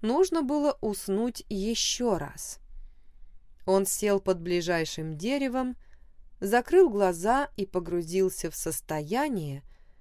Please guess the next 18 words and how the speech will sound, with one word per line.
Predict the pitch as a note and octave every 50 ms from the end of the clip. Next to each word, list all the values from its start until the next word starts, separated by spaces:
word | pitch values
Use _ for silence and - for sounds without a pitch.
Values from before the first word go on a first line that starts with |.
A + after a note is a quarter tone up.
| - - -
немного | - G#3 A3+ A#3 A3+ A#3 D4+ F4 D#4 D#4
похожее | - - G#3+ F#3 F#3 - - G3+ G3+ G#3 G#3 F#3 G3+ G3+ G3+ G3 G3 G3 - -
на | G3+ G3 F#3
медитацию. | F#3 F#3 F#3 E3+ F#3 F3+ - D#3 D3 C#3+ - - - - - F#3+ - - - - - - - - - - - - - - - - - - - - - - - -
И | - A#3
вскоре | A3+ - - - - D4 D#4+ D#4+ D#4+ -
понял, | - - A#3 B3+ C#4 C#4+ D#4+ D#4+ D4+
что | - - - - A3+ A3+ A3
глаза | G3 G3+ G3+ G#3 G3+ F3+ G3 G#3 G#3+ G#3+
у | G#3+
него | G#3+ G#3 G#3 G3+ G3+ G#3 G#3 G3+ - -
снова | - - - G3+ G3+ G3 F3+ E3+ D#3 C#3 C#3+ - -
открыты, | - D#3 - - - - D#3 F3 G#3+ C4+ C#4 - D4+ D4+ D4+ D4 - - - - - - - - - - -
а | - B3 C4
окружающий | C4 B3 - A#3+ A#3+ A#3 F#3+ A#3+ C#4+ F4 F4+ D#4+ - - - G3+
мир | F#3+ F#3+ F#3+ G#3+ A#3+ A#3+ - - - - - - - - -
слегка | - - A3+ A#3 B3 A3+ - - - F3 E3+ - -
изменился. | A3 F#3 F3+ G#3 A3+ A3+ G#3 E3+ C#3 C3 C3 - - - - -